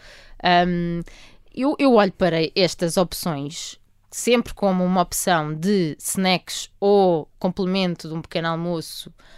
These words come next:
ah, e nunca para as refeições principais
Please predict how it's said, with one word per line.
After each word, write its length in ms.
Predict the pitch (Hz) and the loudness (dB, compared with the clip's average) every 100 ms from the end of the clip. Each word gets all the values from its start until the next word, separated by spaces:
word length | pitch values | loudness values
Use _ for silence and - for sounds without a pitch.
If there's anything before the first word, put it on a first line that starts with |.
| - - | -12 -6
ah, 240 | 151 147 - | -4 -4 -2
e 60 | |
nunca 260 | 175 175 165 | 0 0 -2
para 160 | 165 151 | -2 -2
as 80 | |
refeições 320 | - 147 143 - | -2 -8 -8 -4
principais 760 | 165 - 165 156 185 277 - | -6 -4 -4 -2 -2 -6 -12